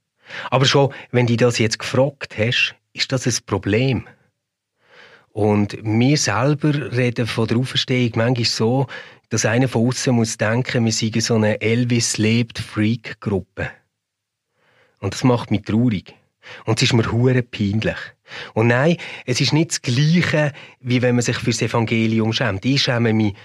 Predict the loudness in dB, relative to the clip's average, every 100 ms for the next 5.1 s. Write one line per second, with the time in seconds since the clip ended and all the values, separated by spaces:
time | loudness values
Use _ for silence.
0 | -20 _ -2 -2 0 0 0 -2 -6 -12
1 | _ _ _ -12 -4 -2 0 0 0 0
2 | 0 -2 -2 -2 -2 -2 0 0 0 0
3 | 2 2 2 2 0 -6 _ -2 0 0
4 | 0 0 0 -2 -4 -2 0 0 _ -2
5 | -2